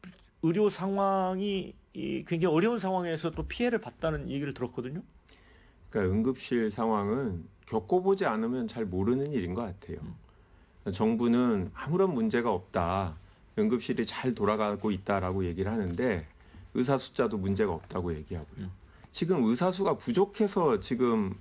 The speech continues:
Speaker 2: 의대 정원 늘리는 거 아닙니까?
Speaker 1: 네.
Speaker 2: 원래도 의사 수가 부족해서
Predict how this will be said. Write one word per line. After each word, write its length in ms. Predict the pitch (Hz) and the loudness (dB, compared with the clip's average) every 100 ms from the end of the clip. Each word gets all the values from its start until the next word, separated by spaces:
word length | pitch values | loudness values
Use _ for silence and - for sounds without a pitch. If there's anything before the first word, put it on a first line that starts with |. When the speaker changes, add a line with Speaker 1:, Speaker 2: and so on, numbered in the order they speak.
| - | 0
Speaker 2:
의대 240 | 117 131 | 2 4
정원 240 | 127 120 95 | 2 0 -2
늘리는 360 | 98 107 117 | 0 0 0
거 100 | 170 | 0
아닙니까? 500 | 151 85 80 73 - 131 | 0 -2 -6 -10 -10 -6
Speaker 1:
네. 200 | 92 80 - - - - - - - - | -6 -8 -16 -20 -20 -20 -20 -20 -20 0
Speaker 2:
원래도 720 | 107 143 214 226 220 196 135 | 4 6 4 4 4 2 0
의사 280 | 139 165 175 | -4 -2 -2
수가 280 | 175 160 147 | 0 0 0
부족해서 1000 | - 131 151 - 117 120 127 113 85 | -2 -2 0 0 0 2 4 2 0